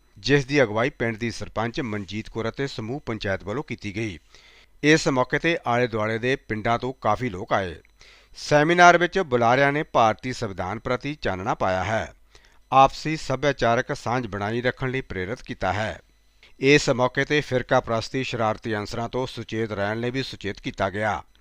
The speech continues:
ਇਸ ਪ੍ਰੋਗਰਾਮ 'ਚ ਸਟੇਜ ਸਕੱਤਰ ਦੀ ਭੂਮਿਕਾ ਰਿਟਾਇਰ ਮਾਸਟਰ ਜੈ ਰਾਮ ਨੇ ਨਿਭਾਈ। ਮਰਹੂਮ ਅਦਾਕਾਰ ਮਨੋਜ ਕੁਮਾਰ ਦਾ ਫਰੀਦਾਬਾਦ ਦੇ ਪਿੰਡ ਅਟਾਲੀ ਨਾਲ ਡੂੰਘਾ ਸੰਬੰਧ ਸੀ। ਉੱਨੀ ਸੌ ਸਤਾਹਠ ਵਿੱਚ ਆਈ ਫਿਲਮ ਉਪਕਾਰ ਦੇ ਦੋ ਕਲਾਸਿਕ ਗਾਣੇ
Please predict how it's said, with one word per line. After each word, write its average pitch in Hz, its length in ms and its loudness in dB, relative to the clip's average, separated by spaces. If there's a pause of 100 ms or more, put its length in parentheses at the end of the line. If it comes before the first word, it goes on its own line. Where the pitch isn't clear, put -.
(340)
ਇਸ 127 180 -2
ਪ੍ਰੋਗਰਾਮ 113 460 -4
'ਚ - 140 -12 (140)
ਸਟੇਜ 131 320 -2
ਸਕੱਤਰ - 400 -6
ਦੀ 104 140 -8
ਭੂਮਿਕਾ 95 440 -4
ਰਿਟਾਇਰ 104 440 -4
ਮਾਸਟਰ 98 540 -6 (140)
ਜੈ 120 300 2
ਰਾਮ 95 220 -2
ਨੇ 117 120 -6
ਨਿਭਾਈ। 90 400 -6 (640)
ਮਰਹੂਮ 151 540 6 (140)
ਅਦਾਕਾਰ 131 440 4 (140)
ਮਨੋਜ 127 400 2
ਕੁਮਾਰ 110 360 -2
ਦਾ 131 200 4
ਫਰੀਦਾਬਾਦ 113 800 0
ਦੇ 131 140 -2
ਪਿੰਡ 123 320 -4 (240)
ਅਟਾਲੀ 117 360 0
ਨਾਲ 127 260 2
ਡੂੰਘਾ 127 440 2
ਸੰਬੰਧ 120 300 -2
ਸੀ। 107 360 -8 (540)
ਉੱਨੀ 170 240 4
ਸੌ 190 200 0
ਸਤਾਹਠ 165 380 4
ਵਿੱਚ 156 220 -2
ਆਈ 131 180 4
ਫਿਲਮ 147 300 -2 (100)
ਉਪਕਾਰ 120 420 2
ਦੇ 127 200 -2
ਦੋ 117 320 -4
ਕਲਾਸਿਕ 110 440 -4
ਗਾਣੇ 101 380 -4